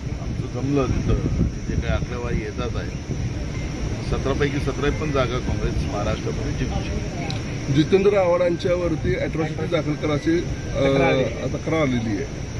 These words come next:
Speaker 1: बघा, बाबासाहेब आंबेडकरांच्या, अ, याला त्यांनी जे फाडलेलं आहे, त्याचं समर्थन काँग्रेस पण करणार.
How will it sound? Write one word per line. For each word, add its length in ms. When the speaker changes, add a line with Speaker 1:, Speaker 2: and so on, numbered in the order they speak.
Speaker 1:
बघा, 500
बाबासाहेब 640
आंबेडकरांच्या, 1200
अ, 40
याला 320
त्यांनी 180
जे 160
फाडलेलं 540
आहे, 280
त्याचं 240
समर्थन 460
काँग्रेस 340
पण 140
करणार. 500